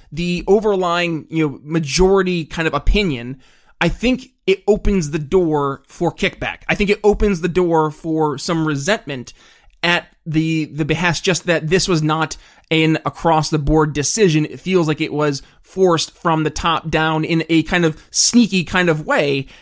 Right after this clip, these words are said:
And I think it might ruin trust, which now in sales,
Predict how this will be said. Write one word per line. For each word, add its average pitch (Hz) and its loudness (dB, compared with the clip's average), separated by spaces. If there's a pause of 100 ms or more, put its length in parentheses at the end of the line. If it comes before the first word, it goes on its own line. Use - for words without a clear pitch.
(180)
And 180 2
I 160 0
think 185 -2
it - -6
might 170 0
ruin 175 2
trust, - -2
which 180 -2
now 170 2
in 165 0
sales, 170 2